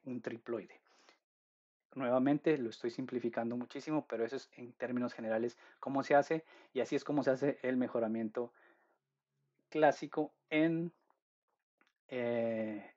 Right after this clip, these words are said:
en el banano. Donde trabajo, estamos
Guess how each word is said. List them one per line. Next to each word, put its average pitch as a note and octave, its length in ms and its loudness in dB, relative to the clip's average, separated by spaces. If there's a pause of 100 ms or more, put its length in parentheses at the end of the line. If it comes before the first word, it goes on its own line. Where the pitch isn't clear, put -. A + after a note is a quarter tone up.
en C#3+ 140 -4
el B2+ 120 0
banano. G#2+ 320 -2 (2750)
Donde C3+ 260 4
trabajo, D3+ 480 8 (260)
estamos C3 560 0